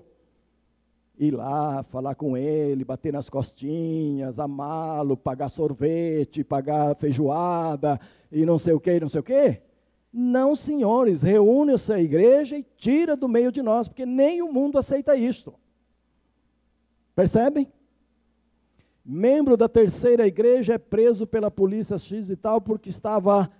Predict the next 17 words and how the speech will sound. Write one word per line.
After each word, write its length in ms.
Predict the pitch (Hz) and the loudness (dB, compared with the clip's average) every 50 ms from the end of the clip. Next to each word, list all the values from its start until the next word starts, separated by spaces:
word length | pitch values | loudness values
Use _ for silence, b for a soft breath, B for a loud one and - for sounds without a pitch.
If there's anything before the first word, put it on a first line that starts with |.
| b b b b _ | b b b b _
traficando 1120 | _ - 247 262 254 - - - 247 233 - _ _ - 220 240 233 233 233 190 170 196 185 | _ 2 4 4 2 0 -2 -6 -8 -8 -8 _ _ 2 4 4 6 4 2 4 4 2 4
da 180 | 165 208 180 | 4 2 0
Colômbia 680 | - _ - 226 208 180 185 196 226 233 247 220 220 220 | 0 _ 4 6 8 8 8 8 6 4 4 4 4 4
para 340 | 220 - 214 202 202 202 196 | 4 0 0 2 4 4 6
a 60 | 190 | 6
Europa, 840 | 190 185 180 170 175 202 220 226 226 - _ _ 233 226 226 208 b b b b b b | 6 6 4 4 4 6 6 6 4 2 _ _ 2 4 4 2 b b b b b b
ah, 480 | - 170 185 190 196 196 196 190 190 185 | -2 0 2 2 4 4 2 2 2 0
uma 180 | 185 190 185 | 0 0 -2
tonelada 840 | 185 _ _ 226 240 214 214 208 185 185 175 202 214 220 185 220 208 202 | -4 _ _ 4 4 6 4 4 4 2 2 2 0 0 0 0 -2 -2
de 600 | 160 180 196 185 180 175 165 156 147 135 123 123 _ _ _ _ _ _ _ _ _ _ _ _ _ _ _ _ _ _ _ _ _ _ _ _ _ _ _ _ _ | -2 -4 -2 0 0 0 0 0 -2 -4 -8 -12 _ _ _ _ _ _ _ _ _ _ _ _ _ _ _ _ _ _ _ _ _ _ _ _ _ _ _ _ _
cocaína, 600 | - 170 160 - 175 160 160 151 127 110 98 _ _ _ _ _ _ _ _ _ _ _ _ _ _ _ _ _ - | -4 -4 -2 -2 -2 0 0 0 -2 -6 -10 _ _ _ _ _ _ _ _ _ _ _ _ _ _ _ _ _ -20
ou 100 | - - _ _ _ | -20 -20 _ _ _
crack, 400 | - 147 147 113 - _ _ _ _ _ _ _ _ _ _ _ _ _ _ | -6 -6 -6 -6 -8 _ _ _ _ _ _ _ _ _ _ _ _ _ _
ou 80 | _ - | _ -12
qualquer 300 | _ 139 139 - - 147 | _ -8 -6 -4 -2 -2
outra 240 | 131 127 - 110 107 | -2 -2 -2 -6 -14
coisa. 320 | - - - _ _ _ | -16 -18 -20 _ _ _